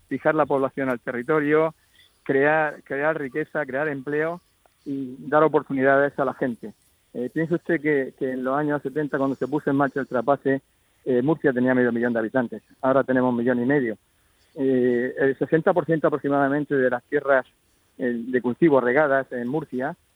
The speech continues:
depende del trasvase, bien porque son su única dotación de agua o bien porque es una dotación complementaria de otras aguas. Entonces, si, si esto fracasara, que es lo que parece que intentan hacer,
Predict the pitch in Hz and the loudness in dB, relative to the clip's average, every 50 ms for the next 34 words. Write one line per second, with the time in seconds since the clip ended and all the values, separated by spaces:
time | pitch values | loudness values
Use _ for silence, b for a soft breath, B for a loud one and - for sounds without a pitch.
0 | _ _ - 131 135 123 170 185 190 196 202 175 143 127 - 113 113 104 - 120 | _ _ -6 -6 -2 -2 0 -2 0 0 2 2 0 -2 -2 -8 -10 -6 -6 -8
1 | 110 _ _ _ _ _ _ _ _ - 127 147 175 175 - 180 160 - 147 - | -8 _ _ _ _ _ _ _ _ -10 -4 -2 -2 0 0 -4 -4 -4 -4 -2
2 | 175 165 - 113 - _ _ _ _ _ _ _ _ _ _ - 143 151 170 175 | 0 0 0 0 -4 _ _ _ _ _ _ _ _ _ _ -2 0 0 2 2
3 | 165 160 165 165 160 156 165 147 - 160 156 156 160 160 156 156 165 170 143 127 | 0 0 2 2 2 2 0 -4 -4 -4 -4 -2 0 0 0 0 -2 -2 -2 -4
4 | 127 143 156 156 - 165 139 - 160 151 - 151 143 143 135 127 131 - - 147 | -4 -4 -4 -6 -6 -8 -8 -6 -8 -8 -6 -4 -4 -4 -2 -4 -6 -8 -8 -10
5 | 131 - 151 143 156 143 147 147 127 - 143 131 143 151 131 120 127 117 123 113 | -6 -6 -8 -6 -4 -4 -4 -4 -4 -4 -4 0 0 0 2 0 0 -2 -2 -6
6 | - - 110 101 90 101 _ _ _ _ _ _ _ _ _ b b b b b | -6 -8 -8 -8 -10 -14 _ _ _ _ _ _ _ _ _ b b b b b
7 | b b - - - - - - 180 180 - - - 143 127 120 117 98 - - | b b -8 -4 -2 -2 0 2 2 0 0 -2 -4 -2 -2 -2 -2 -4 -6 -2
8 | 127 139 147 _ - 180 170 - 170 156 147 143 - 180 170 156 165 190 190 - | 0 0 0 _ 0 0 2 2 0 2 2 0 2 2 4 4 4 2 0 -2
9 | 139 127 127 127 127 131 120 127 123 127 - 143 123 123 123 113 - 135 127 139 | -6 -4 -2 -2 -2 -2 -2 -4 -4 -4 -4 -6 -6 -4 -6 -4 -4 -4 -2 0
10 | 139 139 143 - 170 165 180 190 | 0 0 0 2 2 2 2 2